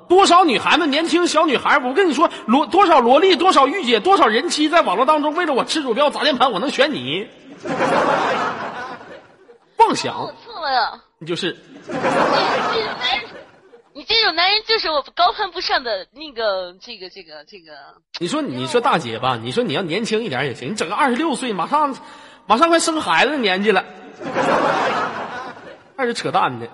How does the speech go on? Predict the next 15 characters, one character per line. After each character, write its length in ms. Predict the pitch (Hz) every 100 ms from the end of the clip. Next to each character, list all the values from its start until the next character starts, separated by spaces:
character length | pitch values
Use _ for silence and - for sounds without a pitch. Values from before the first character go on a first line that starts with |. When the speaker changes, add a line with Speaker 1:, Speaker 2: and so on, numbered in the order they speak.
| - - -
Speaker 1:
扯 100 | 196
淡， 160 | 247
扯 100 | 180
淡 160 | 220 220
就 80 | 196
跟 220 | 220 151
你 40 |
这 100 | 135
来 200 | 135 123
的 80 | 127
吧， 160 | 110 - - -
<laughs> 2250 | - - - - - - 233 - - - - 247 240 - - - _ _ - _ _ _
是 40 | 175
不 80 |
是？ 240 | 143 143